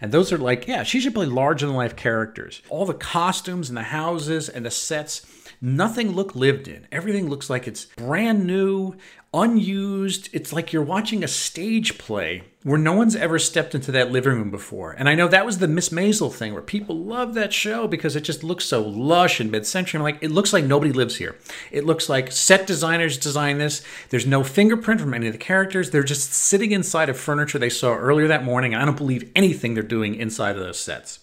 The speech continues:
You know, this is the Mad Men thing. You know, what I liked about Mad Men was that you had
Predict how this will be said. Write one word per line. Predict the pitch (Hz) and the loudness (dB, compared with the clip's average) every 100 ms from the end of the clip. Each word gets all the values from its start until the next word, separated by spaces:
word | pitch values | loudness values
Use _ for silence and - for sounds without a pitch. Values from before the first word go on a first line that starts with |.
| - | 2
You | 185 | 4
know, | 139 | 4
this | 135 180 | 4 0
is | 214 | 0
the | 165 | 0
Mad | 170 254 | 0 -2
Men | 175 104 | 0 -2
thing. | 101 - 95 92 | -2 -6 -6 -4
You | 127 | -4
know, | 113 | -2
what | 110 135 | 0 2
I | 151 | 2
liked | 139 180 | 2 0
about | 185 123 | 0 0
Mad | 117 143 127 | 2 2 2
Men | 107 | -4
was | 110 | -4
that | 110 - | -8 -8
you | 139 | -8
had | 120 131 117 95 | -4 -2 -2 -4